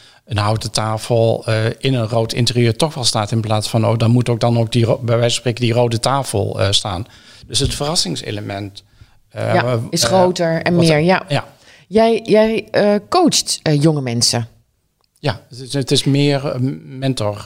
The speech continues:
Speaker 1: mentorschap. Ja.
Speaker 2: In, in wat? Waarin ben je mentor?
Speaker 1: Ehm, nou, de jonge designers die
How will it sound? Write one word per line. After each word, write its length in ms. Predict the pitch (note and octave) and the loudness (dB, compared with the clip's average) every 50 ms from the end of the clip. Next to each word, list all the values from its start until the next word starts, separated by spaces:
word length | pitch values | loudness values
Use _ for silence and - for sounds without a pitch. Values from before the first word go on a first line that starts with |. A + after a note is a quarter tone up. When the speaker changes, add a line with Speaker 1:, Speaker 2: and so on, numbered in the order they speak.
| - | -6
Speaker 1:
mentorschap. 680 | A2+ A#2+ C3+ C3 B2 - G2 - - - G#2 - - - | -2 0 0 0 0 -2 -4 -4 -4 -4 -6 -6 -6 -8
Ja. 100 | - A2+ | -2 2
Speaker 2:
In, 140 | G3+ A3 A3 | 4 4 4
in 180 | - - A#3 A3+ | 4 4 2 2
wat? 380 | G#3 C4 E4 - - - - - _ _ | 2 0 0 -2 -4 -6 -6 -12 _ _
Waarin 280 | - G3+ G#3 G#3 G#3 G3 | 0 0 2 2 0 0
ben 100 | G3+ G3 | 2 2
je 80 | G3 | 4
mentor? 400 | G3 G3 G3+ G#3 - B3 C#4+ F4+ - _ | 4 4 4 2 0 -2 -4 -4 -8 _
Speaker 1:
Ehm, 600 | - D#3 D3 D3 D3+ D3+ D3+ D#3 D#3 D3+ D3+ D3+ C#3+ - - - | -4 0 2 4 4 4 4 4 4 4 4 2 0 -2 -8 -10
nou, 280 | - D3 C3+ G#2+ G#2 A2 - | -4 -2 -2 -2 -2 -4 -8
de 180 | B2 B2 A#2+ A#2+ | -6 -2 2 2
jonge 260 | C#3 C#3+ D3 B2+ A2+ | 4 4 4 2 2
designers 1000 | B2 A#2 G#2+ A2 B2 A#2+ C3 B2+ A#2+ A#2 G#2+ G2+ A2 - - - - - - _ _ C3 B2 | 0 0 2 2 2 2 2 2 2 2 0 0 0 0 0 -2 -4 -6 -8 _ _ -20 -20
die 520 | A#2 A2+ A#2+ B2 B2 A#2+ A#2+ B2 B2 A#2+ | -18 -8 -4 -2 0 0 0 0 -2 -2